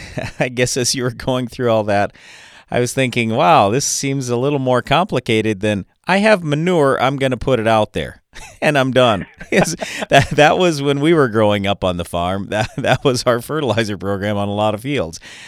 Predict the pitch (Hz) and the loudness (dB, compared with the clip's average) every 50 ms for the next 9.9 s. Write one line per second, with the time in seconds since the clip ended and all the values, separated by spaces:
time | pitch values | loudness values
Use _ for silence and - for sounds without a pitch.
0 | - - - - 104 113 113 131 151 147 120 117 120 87 101 117 113 107 110 110 | -20 -12 -4 -2 0 2 4 4 4 4 6 4 4 2 2 0 0 0 2 2
1 | 107 104 - - 98 117 147 147 - 139 120 - 131 127 120 117 120 117 120 113 | 0 0 -2 -6 -4 -2 -2 -2 -2 -4 -4 -2 -4 -2 0 0 0 0 0 -2
2 | 113 101 101 92 98 101 101 101 101 101 - - 95 104 104 101 120 123 110 92 | -4 -6 -6 -2 0 2 2 2 2 0 0 -2 -2 -4 -4 -2 -2 0 0 0
3 | 90 98 98 - - 98 101 - 104 101 98 95 92 95 - - - - - 113 | -2 -2 -4 -4 -4 -4 -2 -2 -2 -2 -2 -2 -4 -6 -6 -8 -12 -8 -4 -4
4 | 113 120 120 120 117 117 117 110 110 120 151 170 139 - 117 107 107 113 113 113 | -2 -2 -2 -2 -2 -2 -2 -2 -2 -2 -2 -2 -2 -2 -4 -4 -2 -4 -4 -4
5 | 120 123 120 - - 165 151 - _ - 185 - - 359 285 190 110 95 95 85 | -6 -8 -8 -8 -6 -6 -6 -6 _ -10 -10 -8 -8 -10 -8 -8 -8 -6 -6 -4
6 | 92 101 113 151 151 127 117 101 117 - - - - 80 80 - - 101 104 110 | -4 -4 -6 -6 -6 -4 -2 0 0 0 -2 -4 -6 -6 -6 -8 -6 -6 -4 -4
7 | 120 120 120 123 131 123 139 180 - - - 123 151 - 139 135 139 139 127 - | -2 -2 0 -2 -2 -2 -4 -6 -6 -6 -8 -8 -8 -6 -4 -4 -4 -4 -4 -4
8 | 135 131 123 - - 110 98 92 87 82 - - 113 170 202 - - - - - | -4 -4 -4 -4 -4 -2 -2 0 -2 -2 -4 -6 -8 -8 -8 -10 -12 -16 -20 -20
9 | - - _ - - 123 123 120 120 - - 123 127 131 131 131 131 | -20 -20 _ -8 -4 -2 -2 -2 -4 -4 -4 -4 -2 -2 -2 -2 -2